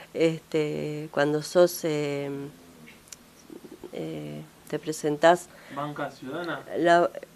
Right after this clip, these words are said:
Speaker 1: famosa Banca Ciudadana, que hace, no sé, como un año que ya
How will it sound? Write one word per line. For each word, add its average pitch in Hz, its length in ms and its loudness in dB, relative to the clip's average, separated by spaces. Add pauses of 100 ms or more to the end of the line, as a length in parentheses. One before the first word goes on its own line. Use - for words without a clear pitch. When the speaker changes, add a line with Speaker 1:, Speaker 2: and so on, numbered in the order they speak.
(280)
Speaker 1:
famosa 160 540 0
Banca 147 320 -2
Ciudadana, 156 760 8
que 147 160 -4
hace, 147 260 -6
no 143 160 -4
sé, 147 160 -6
como 151 220 -2
un 151 100 4
año 156 340 10
que 143 100 -10
ya 151 240 -6